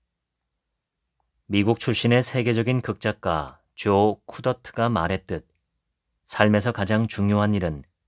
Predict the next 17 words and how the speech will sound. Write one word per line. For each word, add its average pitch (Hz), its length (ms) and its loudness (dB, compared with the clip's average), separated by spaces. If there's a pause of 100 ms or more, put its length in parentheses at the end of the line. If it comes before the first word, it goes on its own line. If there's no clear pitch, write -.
(120)
자신을 101 440 2
사랑하는 104 480 -2
것이고 85 500 -6 (640)
평생 131 480 0
알게 101 280 2
될 107 260 4
모든 95 420 2
사람 107 260 -2
중에서 92 520 -4 (640)
결코 113 400 0
떠나지도 113 680 0
잃어버리지도 95 640 0
않을 98 200 0
사람은 92 520 -2 (600)
자기 98 300 -2
자신밖에 98 500 0
없으니까요. 85 720 -4